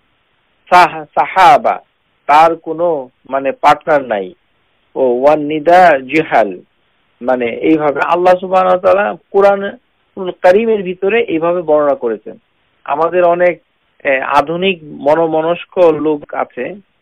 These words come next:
যারা কোরআন অথবা অন্য কিছুকে নিয়ে গবেষণা করতে চান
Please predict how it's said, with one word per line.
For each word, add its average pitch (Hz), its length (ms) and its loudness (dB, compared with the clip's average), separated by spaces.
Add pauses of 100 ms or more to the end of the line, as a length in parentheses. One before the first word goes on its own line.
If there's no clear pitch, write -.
(120)
যারা 120 280 0 (120)
কোরআন 131 400 -2 (420)
অথবা 127 220 -8
অন্য 127 280 -4
কিছুকে 123 540 -6
নিয়ে 120 220 -4
গবেষণা 123 580 2
করতে 120 400 -8
চান 131 440 -10